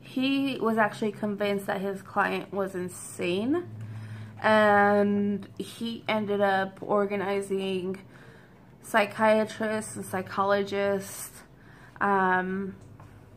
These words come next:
from around the country because he thought that James was insane. He ended up actually funding all of these people coming.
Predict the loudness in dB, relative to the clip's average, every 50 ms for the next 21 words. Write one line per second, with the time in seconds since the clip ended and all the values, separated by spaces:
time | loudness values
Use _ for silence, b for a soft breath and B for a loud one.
0 | -20 -20 -20 -20 -20 -20 -20 -20 -20 -20 -20 -20 -20 -20 -20 -20 -20 -20 -20 -20
1 | -20 -6 0 4 4 6 6 6 6 6 6 6 4 0 -2 -2 -2 -2 -2 -2
2 | -4 -6 -6 -6 -6 -6 -8 -8 -6 -6 -6 -8 -8 -10 -10 -8 -8 -4 -2 0
3 | 0 2 2 2 0 -2 -4 B B B B B B B -4 -2 0 0 0 -2
4 | -6 -6 -4 -4 -4 -6 -6 -6 -8 -6 -4 -4 -6 -6 -6 -6 -6 -4 -4 -2
5 | -4 -4 -6 B B B B B B B -6 -4 -2 0 0 0 2 2 0 2
6 | 2 0 2 4 6 6 6 4 0 -6 -14 -12 -6 -4 -4 -4 -4 -6 -12 -8
7 | -6 -4 -4 -4 -6 -8 -16 -4 2 4 4 4 4 2 -4 -4 -4 -4 -4 -4
8 | -4 -6 -6 B B B B B B B B B B -20 _ _ -10 -2 2 4
9 | 6 6 6 6 4 4 2 0 -4 -6 -6 -6 -4 -4 -4 -6 -6 -8 -12 -12
10 | -8 -8 -8 -4 -4 -6 -6 -6 -6 -4 -4 -2 -2 -2 -2 -2 -2 -4 -4 -4
11 | -6